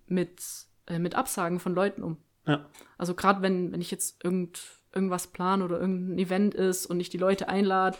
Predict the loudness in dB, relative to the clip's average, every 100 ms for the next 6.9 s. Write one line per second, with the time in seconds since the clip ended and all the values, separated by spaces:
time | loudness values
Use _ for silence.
0 | -4 -2 0 4 6 6 4 2 4 4
1 | 2 -4 -2 -2 -2 0 0 0 0 0
2 | 2 2 2 2 4 2 4 4 4 4
3 | 2 -2 -4 0 2 2 0 -2 0 2
4 | 2 2 2 -2 -2 -2 0 2 2 2
5 | 2 2 0 -2 -2 -4 -8 -8 -8 -8
6 | 2 6 6 6 4 4 4 2